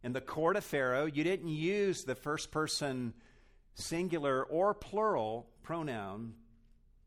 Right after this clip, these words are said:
without swiftly assuring Pharaoh that the "we" that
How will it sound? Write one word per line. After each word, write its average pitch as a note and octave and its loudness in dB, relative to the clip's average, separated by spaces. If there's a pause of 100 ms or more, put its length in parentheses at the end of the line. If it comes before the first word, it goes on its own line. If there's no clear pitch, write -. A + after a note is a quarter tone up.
(360)
without D3+ 0
swiftly F3+ 0
assuring C#3 -4
Pharaoh A#2 -2
that B2+ -6
the C3+ -2
"we" D3 0
that C#3 0